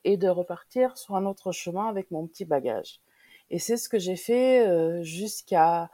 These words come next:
à il y a peu de temps. J'ai emprunté des chemins qui m'ont enrichi d'une façon ou d'une autre, et pour les quitter. Donc effectivement, après mes études d'art, je suis partie, euh, je suis partie en Angleterre. J'y ai passé à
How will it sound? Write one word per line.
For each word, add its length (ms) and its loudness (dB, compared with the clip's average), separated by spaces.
à 140 -6
il 100 -12
y 80 0
a 40 -2
peu 180 -16
de 60 -14
temps. 380 -2
J'ai 600 0
emprunté 580 0
des 120 2
chemins 560 0
qui 180 -10
m'ont 380 -4
enrichi 680 -4
d'une 200 -10
façon 340 -6
ou 60 -6
d'une 180 -6
autre, 360 -8
et 240 4
pour 260 -6
les 120 -2
quitter. 380 -16
Donc 300 -14
effectivement, 640 -4
après 240 -4
mes 180 -6
études 280 -14
d'art, 180 -2
je 60 -10
suis 120 -14
partie, 580 -10
euh, 140 -6
je 80 -6
suis 180 -4
partie 380 0
en 80 0
Angleterre. 760 2
J'y 140 -6
ai 40 -2
passé 540 -2
à 100 -2